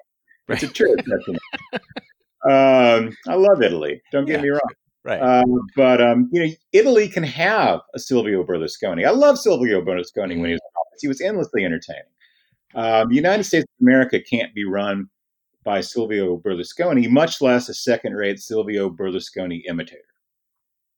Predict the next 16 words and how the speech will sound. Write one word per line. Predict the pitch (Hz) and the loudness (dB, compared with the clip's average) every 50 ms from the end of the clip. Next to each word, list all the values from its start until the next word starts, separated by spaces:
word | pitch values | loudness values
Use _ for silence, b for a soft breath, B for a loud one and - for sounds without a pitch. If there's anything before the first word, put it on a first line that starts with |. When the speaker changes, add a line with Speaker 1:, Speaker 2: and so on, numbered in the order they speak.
| _ _ _ _ _ _ _ _ _ _ _ _ _ _ _ _ _ _ _ _ _ - _ _ _ _ _ _ _ - | _ _ _ _ _ _ _ _ _ _ _ _ _ _ _ _ _ _ _ _ _ -20 _ _ _ _ _ _ _ -6
Speaker 2:
Yeah, | 156 147 120 123 101 | -4 -4 -4 -4 -8
you, | - 120 127 127 - _ - _ 143 156 _ | -10 -12 -12 -12 -12 _ -20 _ -20 -20 _
it, | - 131 104 - | -14 -14 -10 -4
it's, | - 123 - - - - - - _ - _ _ | -4 -4 -4 -4 -12 -12 -14 -16 _ -20 _ _
he, | 101 110 _ - | -20 -20 _ -16
Sil-, | 110 - - 170 - - | -14 -10 -10 -10 -10 -10
Silvio | - - 185 196 165 147 123 113 | -6 -4 -4 -2 0 -2 -2 -2
Berlusconi | 107 101 120 117 117 110 - - 135 123 110 104 104 | -2 -2 -2 -2 -2 -2 -4 -4 -4 -4 -2 -4 -4
is | - 104 98 92 - | -4 -4 -6 -4 -6
entertaining | 110 110 107 98 - 117 120 113 104 | -4 -4 -4 -6 -4 -6 -4 -4 -4
unless | 95 95 98 98 - | -4 -4 -6 -8 -6
he | - 98 | -6 -6
has | 90 85 | -4 -4
nuclear | 95 92 - - 87 87 85 | -6 -8 -8 -6 -6 -6 -4
weapons, | 90 90 87 - - 69 69 69 - - | -4 -4 -6 -6 -10 -18 -18 -18 -14 -12
right? | 82 78 80 87 - - | -10 -10 -10 -10 -12 -16